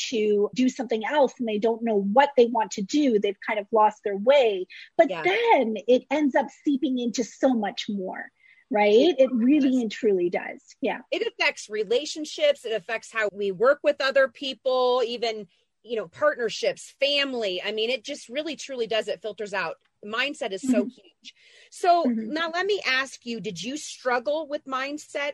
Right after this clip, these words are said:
Speaker 2: initially when, as a working professional?
Speaker 1: Oh, absolutely. Absolutely.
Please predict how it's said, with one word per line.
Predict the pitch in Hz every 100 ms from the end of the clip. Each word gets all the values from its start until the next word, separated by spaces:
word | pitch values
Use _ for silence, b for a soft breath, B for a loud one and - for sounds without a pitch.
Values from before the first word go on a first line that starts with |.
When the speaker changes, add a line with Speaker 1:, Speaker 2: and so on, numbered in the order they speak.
| _ 233
Speaker 2:
initially | 233 240 247 285 277 294
when, | 247 233 233
as | 214 214
a | 214
working | 214 240
professional? | 208 214 214 247 247 _ -
Speaker 1:
Oh, | 494 523
absolutely. | 285 330 - 277 311 208 202 _ _ 320
Absolutely. | 440 - 294 214 196